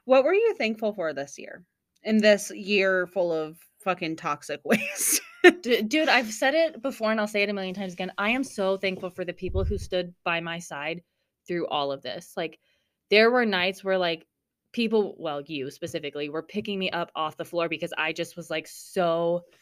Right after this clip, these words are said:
Speaker 2: devastated and broken and things were so hard. And I had, you know, like, you and Adri and Davina and Autumn and Amy. And then after I met Ross, Ross became part of it. But, like,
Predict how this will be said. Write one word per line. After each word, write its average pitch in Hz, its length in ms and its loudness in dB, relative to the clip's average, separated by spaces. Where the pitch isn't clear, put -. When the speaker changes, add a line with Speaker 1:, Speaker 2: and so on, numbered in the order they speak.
Speaker 2:
devastated 165 560 2
and 143 320 -8
broken 156 600 -4
and 147 280 -14
things 202 240 2
were 190 120 0
so 196 580 6
hard. 190 520 2
And 180 160 -2
I 180 60 0
had, 180 440 -4
you 208 200 0
know, 196 120 2
like, 180 200 0
you 202 400 6
and 170 200 -2
Adri 180 760 2
and 175 120 -4
Davina 180 640 -4
and 156 220 -8
Autumn 170 600 -2
and 156 280 -8
Amy. 247 500 4
And 214 160 2
then 208 100 2
after 208 300 2
I 208 80 4
met 180 160 0
Ross, 196 360 0
Ross 196 300 0
became 202 280 -4
part 190 240 -2
of 180 80 -4
it. 175 160 -2
But, 180 120 -2
like, 170 240 -2